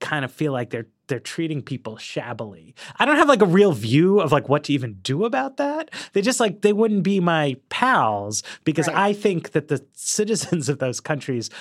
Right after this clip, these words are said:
Speaker 1: are, like, human beings.
Speaker 2: Right.
Speaker 1: And I think Donald Trump sort of doesn't. So there's a, there's a coziness there that's undergirded by the same,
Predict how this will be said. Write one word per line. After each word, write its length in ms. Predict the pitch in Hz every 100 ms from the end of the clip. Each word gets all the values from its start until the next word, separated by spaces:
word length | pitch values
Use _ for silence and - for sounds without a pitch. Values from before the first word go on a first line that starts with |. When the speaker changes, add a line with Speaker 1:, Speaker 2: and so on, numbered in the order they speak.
| - -
Speaker 1:
are, 80 |
like, 280 | 135 131 -
human 380 | - 160 139 117
beings. 800 | 143 196 143 101 95 95 - - -
Speaker 2:
Right. 420 | 220 190 175 - _ _
Speaker 1:
And 160 | - 196
I 80 | 202
think 240 | 196 208 165
Donald 280 | 175 165
Trump 360 | - 170 143 - -
sort 240 | - 151
of 100 | 120
doesn't. 600 | 123 294 196 127 113 113 - - - -
So 200 | - 202
there's 240 | 175 156
a, 160 | 156 135 -
there's 200 | 170 143
a 60 |
coziness 800 | 147 - 285 233 151 117 95 -
there 440 | 143 131 113 110 104 - -
that's 200 | 143 - -
undergirded 720 | 214 180 127 131 123 113 104
by 100 | 113
the 120 | 117
same, 760 | - - 151 143 131 123 117